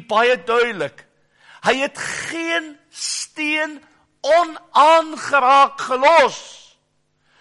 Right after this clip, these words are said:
om vir die volk te laat verstaan, "Ek dien die Here nie."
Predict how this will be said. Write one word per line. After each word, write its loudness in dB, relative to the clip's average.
om 2
vir -4
die -6
volk 0
te 0
laat 0
verstaan, 2
"Ek -8
dien -18
die -18
Here -20
nie." -20